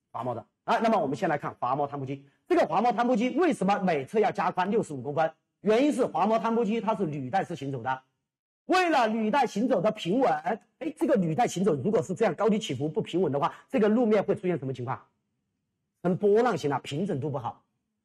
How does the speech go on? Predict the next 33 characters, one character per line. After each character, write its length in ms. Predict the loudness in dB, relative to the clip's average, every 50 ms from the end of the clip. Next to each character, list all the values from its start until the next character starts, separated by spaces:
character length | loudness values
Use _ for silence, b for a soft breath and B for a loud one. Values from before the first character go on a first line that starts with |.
| _ -10
所 300 | 0 2 4 4 4 4 2
以 420 | 2 2 2 2 2 2 0 -4 -4 0
为 200 | 2 4 4 4
了 140 | 4 2
确 240 | 0 0 0 0 2
保 260 | 2 2 2 2 0 _ _ _ _ -14 -6 0
履 240 | 2 4 4 4 2
带 160 | 2 0 -2
行 240 | -2 -2 -2 0 2
走 120 | 2 4
的 100 | 2 2
部 140 | 2 2 2
位 200 | 4 2 2 0
坚 180 | 0 0 0 0
实 80 | 0
平 120 | -2 -2 0
整， 140 | 0 0 -2
所 220 | 0 2 2 4
以 60 | 2
我 100 | 2 0
们 120 | 0 -4 -4
基 220 | -4 -6 -6 -6
层 160 | -4 -4 -6
要 100 | -6 -4
加 160 | -4 -4 -4
宽 160 | -4 -4 -6 -6
多 80 | -6
少？ 160 | -6 -8 -10 _ _ _ -2
六 120 | 0 0
十 80 | 0 2
五 100 | -2 -2
公 140 | -2 -2 0
分， 180 | -2 -2 -4